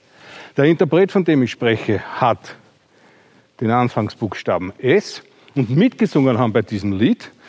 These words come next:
das da den Titel trägt, In Zürich auf der Straßen,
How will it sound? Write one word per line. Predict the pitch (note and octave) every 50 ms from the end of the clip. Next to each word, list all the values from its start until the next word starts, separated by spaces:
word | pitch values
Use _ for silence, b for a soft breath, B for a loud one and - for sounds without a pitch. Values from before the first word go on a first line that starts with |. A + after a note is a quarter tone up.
| B B B B -
das | - A3 B2 - - -
da | - A#2 G#2 G2
den | - G#2+ G2+ G2
Titel | - B2+ A#2+ - B2 A2
trägt, | E2+ A#2 G#2+ A2+ G#2 F#2+ - - - b b b b
In | b C3 A2+ G2+ -
Zürich | - - B2+ C#3 E3 E3+ F3 C#3 -
auf | C#3+ A#2 G#2 -
der | - G2+
Straßen, | - - - - G2 G2 G#2+ A2 - - - - G#3 F3+